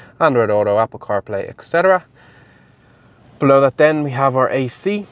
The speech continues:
then we have a U S B C and a U S B charging port, plenty of storage for your bits and pieces. Then we have a six-speed manual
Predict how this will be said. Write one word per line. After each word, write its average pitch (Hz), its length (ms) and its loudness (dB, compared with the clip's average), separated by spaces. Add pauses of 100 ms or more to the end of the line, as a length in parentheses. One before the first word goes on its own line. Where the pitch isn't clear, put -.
(460)
then 120 300 0
we 117 80 -2
have 113 400 -6
a 110 80 -6
U 113 240 -2
S 113 100 -6
B 120 440 -6
C 156 440 -4
and 113 160 -8
a 107 60 -6
U 107 160 -2
S 107 140 -8
B 117 340 -6
charging 127 360 -2
port, 208 220 -2 (600)
plenty 127 300 -6
of 104 80 -8
storage 110 320 -4
for 110 120 -8
your 101 100 -2
bits 104 220 -6
and 101 80 -12
pieces. 135 420 -6
Then 120 200 -8
we 104 80 -8
have 104 220 -8
a 107 40 -10
six-speed - 760 -8
manual 147 500 -2